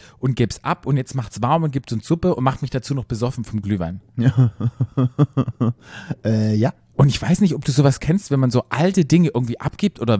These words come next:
Speaker 1: wegwirft oder so. Und ja, ob du
Speaker 2: Nee, ich bin ja sehr gut im Wegwerfen.
Speaker 1: Okay.
Speaker 2: Ich bin sehr, sehr gut im Dinge wegwerfen.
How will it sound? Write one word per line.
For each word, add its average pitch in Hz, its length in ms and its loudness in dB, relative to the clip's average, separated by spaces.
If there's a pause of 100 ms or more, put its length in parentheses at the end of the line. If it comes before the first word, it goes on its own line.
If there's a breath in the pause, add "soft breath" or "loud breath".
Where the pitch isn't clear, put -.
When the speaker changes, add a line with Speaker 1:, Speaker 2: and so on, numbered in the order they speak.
(140)
Speaker 1:
wegwirft 180 540 0
oder 156 160 2
so. 160 220 0 (400 loud breath)
Und 123 200 0 (380)
ja, 123 360 4 (100)
ob - 140 0
du 131 200 6 (300 loud breath)
Speaker 2:
Nee, 131 280 2 (120 soft breath)
ich - 160 -4
bin 202 140 4
ja 175 100 4
sehr 143 320 4
gut 151 220 2
im 127 120 2
Wegwerfen. 95 500 -4
Speaker 1:
Okay. 120 300 0 (120)
Speaker 2:
Ich - 100 -10
bin 151 220 2
sehr, 143 300 6
sehr 139 200 4
gut - 220 2
im 117 340 -2
Dinge 139 340 2
wegwerfen. 101 640 -6